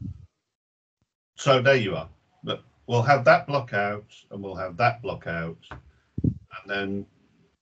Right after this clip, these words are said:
we'll come back to it later and show that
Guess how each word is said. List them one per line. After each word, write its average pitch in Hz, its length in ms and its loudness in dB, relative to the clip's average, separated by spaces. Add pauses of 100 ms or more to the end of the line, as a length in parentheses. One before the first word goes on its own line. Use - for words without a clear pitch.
(140)
we'll 104 380 -2
come 110 260 -2
back 120 200 2
to 104 140 -4
it 101 120 -2
later 92 580 -6
and 87 280 -10
show 98 320 -2
that 90 240 -6